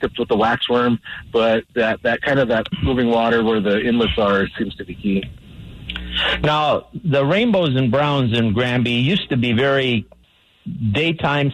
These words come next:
Speaker 2: sensitive. It was usually a really good bite early and late, but occasionally you'd get it going through the day. Is that the case, or are they biting all day long?
Speaker 1: Uh, it's definitely been sensitive to the light. We've had some really bright, sunny days lately with the,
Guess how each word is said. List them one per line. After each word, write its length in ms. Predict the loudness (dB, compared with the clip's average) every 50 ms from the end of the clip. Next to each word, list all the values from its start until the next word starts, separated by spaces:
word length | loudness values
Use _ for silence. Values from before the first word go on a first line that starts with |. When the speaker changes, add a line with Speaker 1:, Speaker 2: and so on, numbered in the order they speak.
| 0
Speaker 2:
sensitive. 560 | 0 0 0 0 0 -2 0 0 2 2 2 2
It 80 | 2
was 160 | 2 2 0
usually 240 | 2 2 0 2 2
a 80 | 2 2
really 300 | 2 2 0 0 0 0
good 200 | 0 -2 0 0
bite 260 | 0 2 2 2 2
early 320 | 2 2 2 2 2 2 2
and 120 | 2 2
late, 320 | 2 2 2 0 -2 -2 0
but 160 | -2 -2 -2 -4 -18 -16 -8 -4
occasionally 640 | -4 -4 -2 0 0 0 0 0 0 0 0 2 2
you'd 140 | 0 0 0
get 140 | -2 -2 0
it 100 | 0 0
going 260 | 0 2 0 0 0
through 160 | -2 -2 0
the 80 | 0 2
day. 260 | 2 2 2 2 0
Is 120 | 0 0
that 180 | 0 0 0 -2
the 100 | -4 -6
case, 300 | -2 -2 0 0 -2 -2 0
or 80 | 0 0
are 20 |
they 160 | 0 0 0
biting 340 | 0 0 0 2 2 2 2
all 160 | 2 2 0
day 160 | 0 0 0 0
long? 380 | 2 2 2 2 2 0 -2 -4 -8 _ _ _ _ _ _ _ _ _ _ _ _ -2
Speaker 1:
Uh, 240 | 0 2 2 2 0
it's 100 | -2 0
definitely 300 | -2 -2 0 0 0 0
been 260 | 0 0 0 0 0 0
sensitive 400 | 0 0 0 0 0 0 0 0
to 100 | 0 0
the 60 | 2
light. 240 | 2 2 4 2 2
We've 120 | 2 2 0
had 140 | 0 0 0
some 140 | 0 2 2
really 320 | 2 2 2 0 -2 -6 -4
bright, 260 | -2 0 2 0 0 -2 0
sunny 220 | 0 0 2 0
days 320 | 0 2 2 2 2 2 0
lately 400 | 0 0 2 2 2 0 2 2
with 180 | 0 0 0
the, 140 | 0 -4 -4